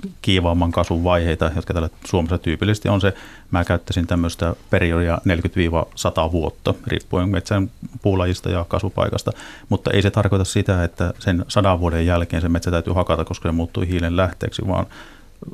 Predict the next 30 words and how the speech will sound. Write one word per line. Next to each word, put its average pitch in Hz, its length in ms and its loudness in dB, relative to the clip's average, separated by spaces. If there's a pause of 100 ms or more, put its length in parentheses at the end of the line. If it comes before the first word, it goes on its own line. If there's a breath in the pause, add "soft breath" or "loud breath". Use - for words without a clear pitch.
(140)
Euroopasta 104 460 2
löytyy 110 240 4
tutkimuksia, 107 580 0
että 104 140 0
jopa 101 260 2
yli 101 140 2
kolmesataavuotiaat 85 840 2
metsät 82 340 -4
on - 220 -4
edelleen 87 460 0 (440)
nettohiilinieluja. 85 1800 -2 (400)
Elikkä - 260 -2
tästäkin 92 380 0
näkökulmasta, 85 500 0
jos 87 80 -2
tätä 87 160 0
ilmastokysymystä 92 580 2
mietitään, 82 420 -2 (380 loud breath)
niin 87 80 0
meillä 82 220 2
on 82 120 0
tavallaan 82 440 0 (380)
pitkästi - 480 0 (100)
pelivaraa 82 640 2 (400)
siitä, 92 300 2
mitä 85 260 2
meidän 85 260 2
kiertoajat 92 480 0
on 90 120 2
nyt, 87 240 0